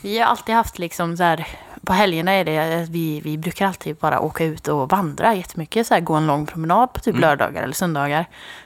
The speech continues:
Speaker 1: Går ju inte riktigt nu med någon som inte får stödja på sitt ena ben som är i
Speaker 2: Nej.
Speaker 1: gips, liksom.
Speaker 2: Nej.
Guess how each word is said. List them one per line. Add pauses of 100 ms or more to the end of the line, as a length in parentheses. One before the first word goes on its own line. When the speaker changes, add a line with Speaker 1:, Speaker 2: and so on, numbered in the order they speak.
Speaker 1:
Går
ju
inte
riktigt
nu
med (920)
någon
som
inte
får
stödja
på
sitt
ena
ben
som
är
i
Speaker 2:
Nej.
Speaker 1:
gips,
liksom.
Speaker 2:
Nej.